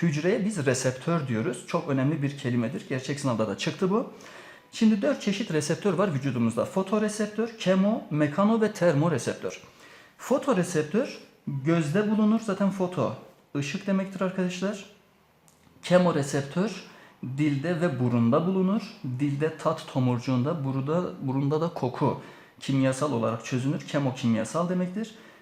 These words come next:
Mekano arkadaşlar esasen basınç demektir. Derimizde ve kulağımızda sesin basıncından dolayı mekanoreseptör oralarda bulunur. Termo sıcaklık demektir. Yine derimizde ve dilimizde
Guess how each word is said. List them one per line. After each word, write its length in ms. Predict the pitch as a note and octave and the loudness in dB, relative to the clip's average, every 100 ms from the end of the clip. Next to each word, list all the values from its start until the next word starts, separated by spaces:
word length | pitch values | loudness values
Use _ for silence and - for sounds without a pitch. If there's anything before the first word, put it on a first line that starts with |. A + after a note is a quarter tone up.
| _ - | _ -2
Mekano 640 | D3 E3+ F3 - A#3 A#3 | 2 4 2 2 2 2
arkadaşlar 600 | F#3 F3+ E3+ - A#3 - - | 0 -2 -4 -2 -4 -4 -8
esasen 680 | C#3+ F#3+ F#3 G3 F#3 C3 | -6 -4 -4 0 0 2
basınç 580 | C#3 C#3 - F#3+ F3+ - | 2 2 4 2 2 0
demektir. 640 | C3+ B2+ A#2 E3 A3+ G3 - - - | 2 2 0 -4 -4 -6 -14 -20 -14
Derimizde 880 | C3+ C#3+ C#3+ C#3+ C#3+ C#3 D#3+ A3+ - - _ - | -6 -2 2 2 2 0 -4 -6 -8 -20 _ -10
ve 260 | B2+ E3 | -4 -4
kulağımızda 840 | E3+ D3 C3+ C3 B2+ B2 B2+ G#2 G2 - | -4 0 2 2 2 0 0 0 -2 -12
sesin 580 | - - C#3 - F3 D#3 | -16 -8 -6 -2 -2 0
basıncından 720 | C3 - C3 A#2+ C3 C3+ D3 | -2 0 0 0 2 2 2
dolayı 240 | B2 A#2+ C#3 | 0 2 4
mekanoreseptör 760 | B2 - C#3 B2 A#2+ A#2+ A2+ A2+ | 2 2 2 2 2 -2 -2 -2
oralarda 500 | A2+ A2 G#2 A2+ C#3+ | 2 2 2 0 -2
bulunur. 300 | D#3+ D#3+ G3+ - - - - _ | 0 0 -2 -6 -18 -20 -20 _
Termo 320 | F#3+ G3+ E3 | 0 2 2
sıcaklık 520 | C#3+ C3+ B2+ - F3 | 0 -2 -2 -2 -6
demektir. 560 | G3+ F#3 F#3 G3+ A3 - - - | -2 -2 -2 -4 -6 -8 -20 -14
Yine 380 | C#3+ D3+ F3+ D3 | -6 0 2 2
derimizde 580 | C#3+ C#3+ C#3 C3 D3 D3+ | 0 2 2 0 -2 -4
ve 240 | C3+ B2+ | -4 -4
dilimizde 760 | C3 C3 B2 B2 B2 D#3 G3+ | -2 2 4 2 2 0 -2